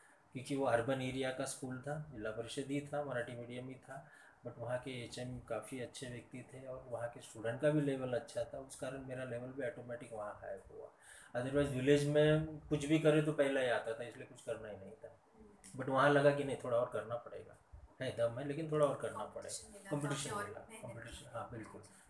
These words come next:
Speaker 1: तो वहाँ मुझे अच्छा मौका मिला आठ, नौ, दस में और ऊँचा आने का।
Speaker 2: जी, जी, सर। सर, co-curricular एक्टिविटीज स्कूल डेज में?
Speaker 1: Almost सब कुछ, खेल,
Speaker 2: सब में
Speaker 1: सब कुछ,
Speaker 2: पार्टिसिपेट
Speaker 1: सब कुछ। एक्सीलेंट किसी में नहीं था, but
Speaker 2: जी।
Speaker 1: पार्टिसिपेट करने का शौक सब में था।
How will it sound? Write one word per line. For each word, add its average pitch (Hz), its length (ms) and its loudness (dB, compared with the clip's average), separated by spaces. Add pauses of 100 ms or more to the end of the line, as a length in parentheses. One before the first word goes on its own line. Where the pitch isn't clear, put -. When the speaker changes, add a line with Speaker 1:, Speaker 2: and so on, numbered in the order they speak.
Speaker 1:
तो 143 80 -2
वहाँ 147 280 6
मुझे 170 240 0
अच्छा 151 320 4
मौका 110 300 -4
मिला 110 240 -6
आठ, 110 160 -8
नौ, 110 160 -6
दस 107 280 -12
में 123 120 -8
और 110 200 -6
ऊँचा 101 220 -10
आने 95 220 -12
का। - 360 -18
Speaker 2:
जी, 196 180 -20
जी, 196 220 -20
सर। - 580 -18
सर, 285 100 -8
co-curricular 277 840 -6
एक्टिविटीज 220 420 -14
स्कूल - 340 -12
डेज 440 340 -4
में? - 180 -16 (460)
Speaker 1:
Almost 160 400 -2
सब - 320 -6
कुछ, - 340 -14 (520)
खेल, 117 460 -4 (220)
Speaker 2:
सब - 140 -4
में 220 200 -12
Speaker 1:
सब 214 80 -16
कुछ, 190 100 -8
Speaker 2:
पार्टिसिपेट - 380 -6
Speaker 1:
सब - 220 -4
कुछ। - 300 -10
एक्सीलेंट 185 580 0
किसी 170 200 0
में 170 140 2
नहीं 131 240 2
था, - 280 2 (160)
but - 180 -4
Speaker 2:
जी। 147 60 -8
Speaker 1:
पार्टिसिपेट 143 520 2
करने 151 260 4
का 151 100 4
शौक 147 300 -2
सब 139 360 4
में 95 140 -10
था। - 240 -20